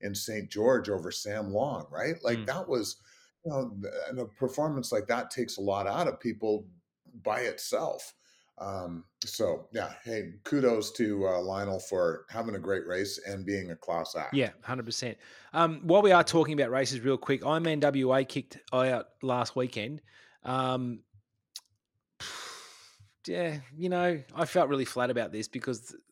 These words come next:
Speaker 2: the Republic of Western Australia is giving everyone the shits at the minute. Um,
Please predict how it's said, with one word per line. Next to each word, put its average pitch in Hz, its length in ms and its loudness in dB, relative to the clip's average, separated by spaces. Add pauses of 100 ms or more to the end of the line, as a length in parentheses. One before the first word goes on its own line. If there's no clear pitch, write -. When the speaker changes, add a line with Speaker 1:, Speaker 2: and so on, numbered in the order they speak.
(280)
Speaker 2:
the 127 80 0
Republic 135 400 0
of 123 80 -2
Western 120 260 -2
Australia 113 280 -4
is 104 80 -6
giving 110 260 -4
everyone 107 180 -6
the 101 80 -8
shits - 280 -6
at - 40 -18
the - 60 -14
minute. 98 240 -12 (600)
Um, 117 500 -2